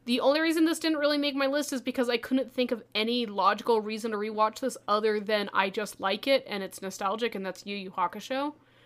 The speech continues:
which is an anime that I have watched so many times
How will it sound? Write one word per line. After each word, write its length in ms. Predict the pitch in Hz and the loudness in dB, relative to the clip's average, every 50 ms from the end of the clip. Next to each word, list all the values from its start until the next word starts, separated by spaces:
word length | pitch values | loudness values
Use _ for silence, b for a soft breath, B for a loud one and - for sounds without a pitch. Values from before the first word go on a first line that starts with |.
| b b b b b - | b b b b b 6
which 240 | 240 247 240 240 254 | 6 6 8 8 4
is 100 | 240 247 | 2 2
an 100 | 240 - | 0 2
anime 500 | - 208 226 233 247 247 254 262 262 247 | 4 6 6 6 8 6 6 6 6 6
that 80 | 233 226 | 6 4
I 80 | 214 214 | 2 2
have 220 | 220 220 196 202 | 2 -2 -2 2
watched 360 | 214 214 214 - - - - | 4 4 4 4 -2 -10 -12
so 360 | - - - - 233 233 247 | -10 -6 0 2 4 6 6
many 320 | 247 247 247 240 226 226 214 | 6 4 4 2 0 -2 -2
times 640 | - 214 190 190 196 220 254 285 302 320 311 311 | 0 2 4 4 4 2 2 2 2 2 2 0